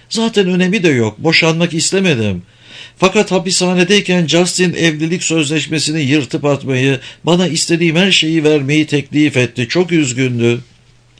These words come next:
"O zaman ondan boşanacaktınız." dedi yine ikinci F B I ajanı. "Ben öyle demedim. Justin de beni özlediğini söyledi. Ailemizi özlemişti." Özel ajan Adam sert değil ama gerçekçi bir tavırla, "Bu da tartışma konusu." dedi.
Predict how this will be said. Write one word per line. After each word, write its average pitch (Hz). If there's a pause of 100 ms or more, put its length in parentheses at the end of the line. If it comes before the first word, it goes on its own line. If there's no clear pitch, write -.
(800)
"O 82
zaman 92
ondan 95
boşanacaktınız." 123
dedi 92
yine 95
ikinci 95
F 90
B 90
I 87
ajanı. 82 (380)
"Ben 233
öyle 233
demedim. 196 (160)
Justin 208
de 226
beni 185
özlediğini 147
söyledi. 123
Ailemizi 170
özlemişti." 127 (640)
Özel 175
ajan 87
Adam 92
sert -
değil 90
ama 87
gerçekçi 110
bir 95
tavırla, 87 (200)
"Bu 95
da -
tartışma 175
konusu." 170
dedi. 92